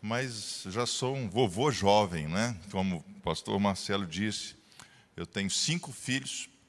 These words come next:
todos homens, não é? E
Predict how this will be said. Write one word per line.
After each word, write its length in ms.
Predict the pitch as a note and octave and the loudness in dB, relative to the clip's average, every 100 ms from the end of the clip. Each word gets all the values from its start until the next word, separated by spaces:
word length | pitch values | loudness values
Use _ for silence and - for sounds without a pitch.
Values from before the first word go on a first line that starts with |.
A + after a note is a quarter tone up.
| _ _ _ _ - | _ _ _ _ -18
todos 380 | - G#2 G#2+ E2 | -2 -2 0 -2
homens, 480 | F#2 F#2+ G#2 - - - _ _ - _ - | 0 0 -2 -6 -12 -18 _ _ -20 _ -10
não 80 | E2 | -8
é? 140 | F#2+ - - _ _ | -8 -12 -20 _ _
E 480 | - E2 E2+ D#2 C#2+ | -8 -4 -4 -4 -8